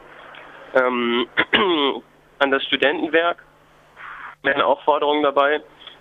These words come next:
Das heißt, ähm, da geht es um, ein bisschen um die grundsätzliche Haltung des Studentenwerks, dass sie sich mehr wieder darauf konzentrieren müssen, eben die sozialen Belange der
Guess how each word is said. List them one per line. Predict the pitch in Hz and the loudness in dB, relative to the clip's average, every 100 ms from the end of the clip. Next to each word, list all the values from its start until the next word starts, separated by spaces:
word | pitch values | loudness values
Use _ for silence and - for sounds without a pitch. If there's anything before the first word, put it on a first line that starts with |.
| - | -20
Das | 131 | -4
heißt, | 139 127 123 - | 0 0 -2 0
ähm, | 127 123 123 117 113 | 2 4 2 2 2
da | - 120 | 0 0
geht | 123 123 | 0 -2
es | 127 - | -4 -2
um, | 131 127 101 - - | -2 -2 -4 -8 -4
ein | 135 | -2
bisschen | 135 143 | 0 0
um | 127 | 0
die | 127 | -2
grundsätzliche | 120 147 170 160 - 147 151 | 0 0 0 -4 -4 -4 0
Haltung | 143 143 147 | 0 0 0
des | 139 | -2
Studentenwerks, | - 135 131 131 131 123 | -2 0 0 0 -2 -2
dass | - - | -4 -8
sie | 123 | -6
sich | 127 | -2
mehr | 120 123 131 139 - - - - | 2 2 2 -2 -12 -20 -18 -2
wieder | 131 | 0
darauf | 127 127 135 - | 2 2 0 -2
konzentrieren | 139 127 127 - 131 127 | -4 -4 -6 -2 0 0
müssen, | 123 131 | -2 -2
eben | - 123 123 | 0 0 0
die | 117 123 120 - - - - - - - - | 0 0 0 -2 -8 -20 -20 -20 -14 -8 -4
sozialen | 139 - 139 143 143 | -2 2 2 0 -2
Belange | 123 123 151 151 | 0 0 2 -2
der | - 131 131 | -2 0 0